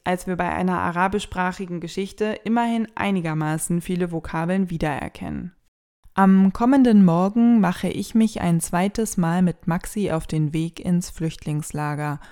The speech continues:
um mit ihr Englisch zu unterrichten.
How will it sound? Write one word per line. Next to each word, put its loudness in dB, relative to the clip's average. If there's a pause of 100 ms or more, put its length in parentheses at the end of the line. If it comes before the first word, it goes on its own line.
(240)
um 4
mit 6
ihr -2
Englisch 0
zu -8
unterrichten. -8